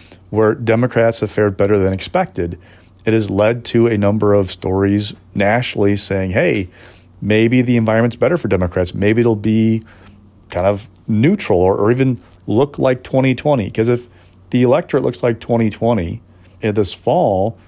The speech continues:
Dems have a fighting chance to hold on to the U S Senate, maybe even kinda the House. It would be a, a neutral environment. We expected going into twenty twenty-two to see a somewhat of a pro-Republican environment because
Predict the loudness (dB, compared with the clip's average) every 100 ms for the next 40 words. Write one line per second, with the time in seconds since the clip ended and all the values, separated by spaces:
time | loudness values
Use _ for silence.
0 | -20 _ -20 -20 -6 -2 0 -2 0 0
1 | 0 -2 -6 -20 -4 0 0 -2 -2 -2
2 | -2 -2 0 0 0 -2 -2 0 0 0
3 | -2 -2 0 0 2 2 0 -2 -2 0
4 | 0 -4 -14 -20 -10 -4 -2 0 0 -2
5 | -8 -16 -20 -20 -20 -20 -2 0 0 -2
6 | 0 2 2 0 -4 -4 -2 -2 -2 -2
7 | 0 0 -2 -4 -2 0 0 -2 -8 -4
8 | -4 -4 -2 -2 -4 -8 -20 -20 -4 -2
9 | 0 0 0 -2 -4 -4 -4 -4 -6 -6
10 | -6 -6 -6 -6 -4 -2 0 0 0 -4
11 | -16 -20 -20 -4 -2 0 0 -2 -4 -4
12 | 0 2 2 2 0 0 -2 0 -2 -2
13 | -6 -4 0 0 -4